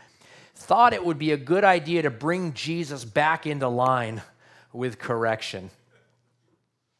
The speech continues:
Good try. But Jesus didn't flinch,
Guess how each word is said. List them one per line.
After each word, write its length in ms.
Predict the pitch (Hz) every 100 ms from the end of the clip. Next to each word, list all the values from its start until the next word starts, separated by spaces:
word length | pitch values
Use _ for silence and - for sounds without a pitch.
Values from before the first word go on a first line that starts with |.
| _ _ _ 120 113
Good 120 | 123
try. 480 | - 135 110 104 107 _ _ _ _ _ _ _ _ _ _ _ _ -
But 160 | 123
Jesus 440 | 107 151 180 147 117
didn't 380 | 110 156 143 107
flinch, 640 | - 135 139 104 - -